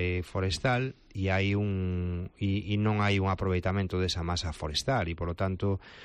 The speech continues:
pois nada que empece un lume, si sobre todo é de piñeiros ou como estamos no noso concello, estamos rodeados de acacias, non? Pois, eh, evidentemente, eso se propaga e non hai forma de paralo. Eh, nos últimos anos tense traballado moito e a administración,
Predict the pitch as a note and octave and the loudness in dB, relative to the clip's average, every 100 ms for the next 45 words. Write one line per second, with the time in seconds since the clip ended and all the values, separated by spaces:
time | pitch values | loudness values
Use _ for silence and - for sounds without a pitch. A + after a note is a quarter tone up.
0 | - - - F#2+ G2+ G2 F#2+ G2 F#2 G2 | -20 -12 -4 0 4 2 2 0 0 0
1 | - G#2 G2 G2+ A2 B2 A#2 A#2+ - F#2 | 2 2 2 4 4 4 2 2 2 0
2 | F2+ F2+ G2 F#2+ F#2+ F#2+ F2+ E2+ F2 G#2 | 0 0 2 2 2 2 0 -2 0 2
3 | A#2 A2 A2+ A2 G2 F2+ F2+ F#2 F2+ F2+ | 4 4 2 0 -2 -2 0 0 2 2
4 | F2 G2+ G2 - - G2+ G#2 G#2 F2+ F#2+ | 0 0 0 -4 -6 -2 0 0 -2 -4
5 | F#2 A2+ F#2 F2+ G2 F#2+ F#2+ F#2+ F#2+ F2+ | -2 0 0 -2 -2 0 0 2 2 0
6 | F2 F2 E2+ F2 - A#2+ - A#2 G#2+ C3+ | 0 0 0 -2 0 -2 -2 -4 -2 -4
7 | A#2+ - - - - - - - G2 F#2+ | -6 -10 -20 -20 -20 -20 -20 -4 0 2
8 | F#2 - F#2+ F#2 F#2 G2 F#2 G2 G2 F#2 | 2 0 2 2 2 2 2 2 0 0
9 | G#2 G2+ F2+ G2+ G2+ G#2+ G#2 F#2 D#2+ E2 | 0 0 2 2 4 2 2 2 0 -4
10 | D2+ D2+ - D2 C#2 - - - - - | -6 -6 -8 -10 -10 -14 -20 -20 -20 -20
11 | - - - - A#2+ A2+ A#2+ C#3+ C3+ C#3 | -20 -20 -20 -8 -2 2 4 4 2 2
12 | C3 D3 C3+ C3 - - C3 B2+ B2 B2 | 2 2 2 2 0 0 0 2 2 2
13 | B2 B2 B2 B2 A#2+ A#2 C3 C3 A#2+ G2 | 2 2 2 2 2 2 2 2 4 4
14 | F#2+ F#2 F#2+ F#2+ - G2 A2+ A2 A2 A2+ | 4 2 0 -2 -2 -2 0 2 2 -2